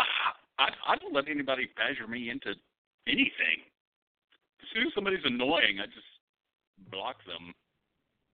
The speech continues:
Speaker 2: You just what?
Speaker 1: I just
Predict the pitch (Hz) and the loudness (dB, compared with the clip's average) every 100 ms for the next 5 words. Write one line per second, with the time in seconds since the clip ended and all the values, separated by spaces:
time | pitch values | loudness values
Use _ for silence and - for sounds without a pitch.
0 | _ _ _ _ _ _ _ _ _ _ | _ _ _ _ _ _ _ _ _ _
1 | _ _ _ _ _ _ _ _ - - | _ _ _ _ _ _ _ _ 2 6
2 | 220 190 202 185 165 165 185 220 - _ | 6 6 2 2 0 2 2 0 -6 _
3 | _ _ _ _ _ _ _ _ - 123 | _ _ _ _ _ _ _ _ -6 -6